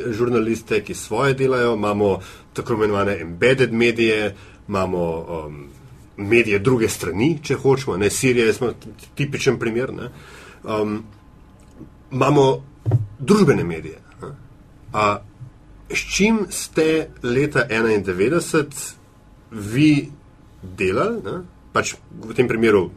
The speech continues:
Radio Slovenija, ka-, kakšna je bila mreža, kakšna je komunikacija potekala, s čim so delali novinarji na terenu?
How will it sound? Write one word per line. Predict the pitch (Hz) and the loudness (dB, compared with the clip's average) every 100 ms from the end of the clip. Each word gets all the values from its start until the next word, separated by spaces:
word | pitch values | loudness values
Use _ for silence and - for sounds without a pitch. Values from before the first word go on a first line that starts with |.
| - - | -16 -6
Radio | 101 110 104 | 0 0 0
Slovenija, | - 95 90 139 208 - - | -2 -4 -4 -6 -8 -14 -16
ka-, | - - - - - | -8 -8 -10 -18 -2
kakšna | 135 135 143 | 2 2 2
je | 113 | 2
bila | 107 | 4
mreža, | 113 147 | 4 2
kakšna | 143 139 143 | 2 0 0
je | 127 | -2
komunikacija | 120 101 120 160 160 | -2 -2 0 0 -2
potekala, | 151 160 156 135 117 | -4 -2 0 -2 -2
s | - - | -8 -6
čim | - 185 | 2 2
so | 175 - | 2 -2
delali | 113 110 143 135 | -2 0 0 0
novinarji | 107 110 120 113 110 101 | -2 -2 -4 -4 -6 -8
na | 110 107 | -10 -10
terenu? | 104 95 78 | -8 -10 -10